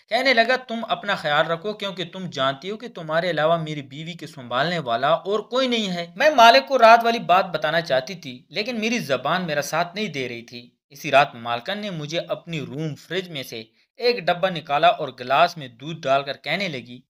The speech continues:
"इसे पी लो, मुझे तुम पहले से बहुत कमजोर लग रही हो।" मैंने वो दूध पिया तो मैं गहरी नींद सो गई, लेकिन जब मैं सुबह उठी तो मेरा दिमाग बुरी तरह से चकरा रहा था।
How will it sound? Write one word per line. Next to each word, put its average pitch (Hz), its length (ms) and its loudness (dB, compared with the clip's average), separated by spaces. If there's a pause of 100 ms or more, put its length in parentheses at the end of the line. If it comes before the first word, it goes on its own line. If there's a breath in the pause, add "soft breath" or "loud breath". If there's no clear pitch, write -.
"इसे 247 220 -6
पी 254 260 -8
लो, 262 140 -2
मुझे 226 260 0
तुम 214 240 -6
पहले 190 320 2
से 185 100 -6
बहुत 165 340 -2
कमजोर 147 360 -2
लग 123 200 -4
रही 120 160 -12
हो।" 113 280 -12 (200)
मैंने 135 200 -6
वो 120 200 -10
दूध 139 360 -14
पिया 151 240 2
तो 175 140 -8
मैं 143 220 -8
गहरी 151 280 -4
नींद 139 200 -10
सो 147 280 -4
गई, 113 260 -12 (100)
लेकिन 220 280 0
जब 247 160 4
मैं 233 180 0
सुबह 220 300 -6
उठी 190 360 -4
तो 196 160 -12
मेरा 156 240 0
दिमाग 143 420 -4
बुरी 180 340 -10
तरह 135 240 -2
से 131 120 -12
चकरा 123 380 -2
रहा 110 160 2
था। 107 300 -6